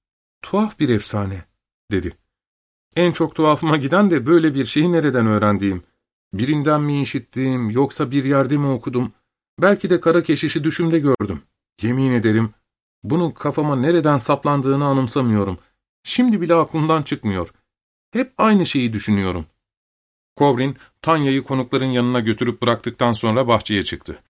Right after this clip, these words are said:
Düşünceler içinde çiçek tarhları arasında dolaşmaya başladı. Güneş batmak üzereydi. Çiçekler yeni sulandığı için ıslak toprak kokusuyla birlikte kışkırtıcı bir koku yayılıyordu çevreye. Konakta yeniden müzik sesleri duyuldu,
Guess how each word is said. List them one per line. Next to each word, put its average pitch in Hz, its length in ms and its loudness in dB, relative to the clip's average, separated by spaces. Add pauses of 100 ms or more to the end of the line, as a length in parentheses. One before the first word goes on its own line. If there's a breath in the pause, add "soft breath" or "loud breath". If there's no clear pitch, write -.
(320)
Düşünceler 131 460 0
içinde 120 380 0
çiçek - 340 -6
tarhları 123 380 0
arasında 113 440 0
dolaşmaya 101 500 0
başladı. 80 400 -6 (480)
Güneş 147 340 -2
batmak 117 340 0
üzereydi. 85 520 -4 (320)
Çiçekler 151 480 0
yeni 139 200 0
sulandığı 131 480 2
için 123 460 0
ıslak 143 340 -2
toprak 131 380 0
kokusuyla 110 560 0
birlikte 107 440 0
kışkırtıcı 120 640 -4
bir 123 160 -4
koku 113 260 -4
yayılıyordu 90 680 -2
çevreye. 87 540 -4 (420)
Konakta 156 420 -2
yeniden 143 440 -2
müzik 123 320 -2
sesleri 98 420 -4
duyuldu, 92 520 -2